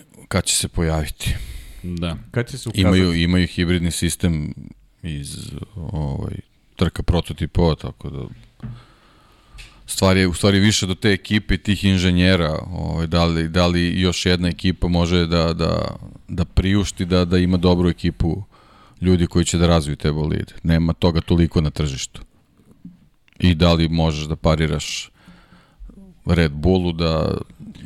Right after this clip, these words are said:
Speaker 1: njihovom kvalitetnom inženjeru koji je dobio već tri puta veću platu, ovaj, u Merce-, od Mercedesa, ti sad daš još tri puta veću platu. To sad, to su neke igranke koje mi ne možemo da znamo da li, da li je moguće izvesti,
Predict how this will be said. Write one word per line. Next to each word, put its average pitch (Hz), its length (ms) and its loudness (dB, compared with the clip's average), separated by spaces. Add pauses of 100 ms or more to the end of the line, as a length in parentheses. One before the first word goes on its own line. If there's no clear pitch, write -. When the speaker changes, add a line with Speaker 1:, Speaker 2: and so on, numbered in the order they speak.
(120)
Speaker 1:
njihovom 90 520 2
kvalitetnom 90 600 0
inženjeru 87 380 2
koji 90 140 0
je 82 40 2
dobio 87 260 2
već 87 160 2
tri 92 160 0
puta 90 300 0
veću 87 240 2
platu, 85 480 0
ovaj, 78 420 -2
u 82 100 0
Merce-, 85 600 0
od 87 180 2
Mercedesa, 98 680 2 (200)
ti 104 140 0
sad 90 240 0
daš 87 360 2 (200)
još 98 260 2
tri 82 140 -2
puta - 280 -4
veću - 260 -4
platu. - 400 -6
To - 200 -10
sad, - 320 -8 (720)
to 85 100 0
su - 140 -4
neke 85 240 2
igranke 82 360 0
koje 76 280 -2
mi 80 220 0
ne 73 120 2
možemo 73 380 -2
da 76 140 0
znamo 76 320 2
da 73 160 -2
li, 71 160 -4
da 82 220 -2
li 80 80 2
je 80 60 2
moguće 78 420 0
izvesti, 73 420 -4